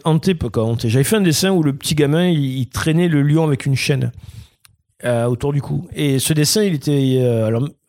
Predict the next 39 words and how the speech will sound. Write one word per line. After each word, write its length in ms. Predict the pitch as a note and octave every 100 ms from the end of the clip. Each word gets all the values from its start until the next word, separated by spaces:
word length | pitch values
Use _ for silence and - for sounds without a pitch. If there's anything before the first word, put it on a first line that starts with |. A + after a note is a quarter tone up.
| -
je 140 | A2+
parle 200 | - A#2+
pas 120 | D#3+
au 80 | D3+
niveau 280 | C3 A#2 B2+
de, 400 | A#2 G#2+ G#2 G2
de 140 | G#2 A2
la 260 | G#2+ A2+
réalisation, 640 | G#2+ B2+ B2 C3+ - E3+ C#3+
hein, 140 | A#2+ G#2 F#2+ - - - - -
euh, 140 | G#2+ A2
mais 120 | B2+
il 60 | C#3
était 200 | C#3 D#3+
très 240 | - F3+
impactant 480 | F3 E3+ D#3 - F#3+
au 40 | E3+
niveau 220 | D3+ E3+
du, 180 | D3 D3
du 100 | C3
symbole, 380 | - D3 D#3 C3
quoi. 140 | G2+ - _ - -
Parce 120 | A2
qu'on 80 | D3
avait 100 | D#3
ce 140 | D3
petit 180 | D#3 F3+
gamin, 340 | E3+ E3 F3
euh, 200 | E3+ C#3
chèvre 420 | C3 - F#3+ G3 D#3+
qui 140 | -
traînait 380 | - D#3 D#3+ E3
derrière 280 | D#3 D#3 D3+
lui 140 | E3
un 280 | D3+ C#3 B2+
lion 300 | C3+ D3+ E3
immense, 400 | D#3 D#3 D#3+ D3+
euh, 160 | - G#2+
enchaîné. 520 | A2+ C3 - C#3+ F#3